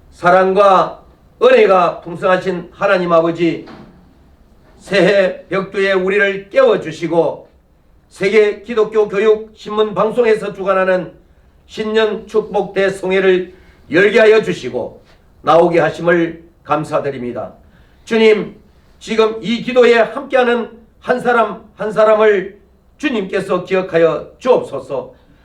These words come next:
눈에 보이지 않는 무거운 짐과 말로 다 하지 못한 걱정과 두려움까지 주님 앞에 내려놓습니다. 우리의 마음을 새롭게 하시고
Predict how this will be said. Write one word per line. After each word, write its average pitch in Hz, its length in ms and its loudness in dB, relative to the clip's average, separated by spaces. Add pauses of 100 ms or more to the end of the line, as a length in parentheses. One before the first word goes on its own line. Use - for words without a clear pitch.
(160)
눈에 190 600 0
보이지 190 300 0
않는 202 440 -6
무거운 226 440 -4
짐과 180 800 0 (420)
말로 220 600 2
다 214 200 2
하지 220 260 -4
못한 214 500 -6
걱정과 185 880 -4 (420)
두려움까지 180 760 -4
주님 185 240 -6
앞에 160 260 -2
내려놓습니다. 143 880 -8 (680)
우리의 175 340 4
마음을 175 340 0
새롭게 - 380 -6
하시고 175 640 -2